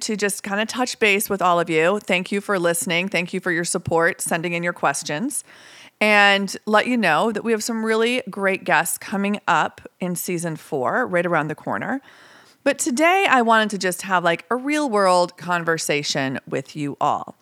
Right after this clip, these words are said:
because I am asked a lot. I'm asked a lot, um, by people who know me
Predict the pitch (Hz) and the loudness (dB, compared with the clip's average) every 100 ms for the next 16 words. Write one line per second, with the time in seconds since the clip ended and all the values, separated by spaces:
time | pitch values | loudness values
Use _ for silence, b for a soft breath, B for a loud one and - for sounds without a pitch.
0 | B B B B - 202 202 190 - 220 | B B B B -8 -2 0 2 4 4
1 | 285 392 415 349 190 175 175 - - - | 2 -2 -4 -4 -2 0 -2 -4 -10 -12
2 | - - _ 240 269 349 - - - 202 | -14 -16 _ -2 2 2 2 -6 -2 0
3 | 208 240 247 254 226 170 131 - B B | 4 2 2 -2 2 4 2 0 B B
4 | B B 190 180 175 175 202 196 254 - | B B 2 2 2 0 2 2 2 -2
5 | 339 311 277 208 180 190 254 359 | 0 0 2 4 4 4 0 -2